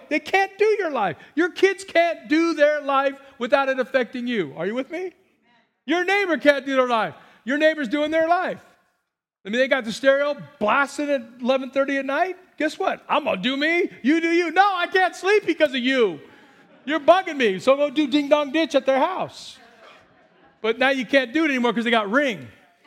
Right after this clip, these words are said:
Everybody can see you. I see you, you know. Yeah,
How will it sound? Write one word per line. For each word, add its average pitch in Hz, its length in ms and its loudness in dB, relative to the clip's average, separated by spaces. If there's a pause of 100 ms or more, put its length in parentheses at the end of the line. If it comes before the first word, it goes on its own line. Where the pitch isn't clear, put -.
(560)
Everybody 247 320 0
can 254 160 -2
see 294 160 0
you. 247 80 2
I 240 160 4
see 370 360 2
you, 330 460 0
you 262 140 0
know. 214 260 0 (420)
Yeah, 202 140 0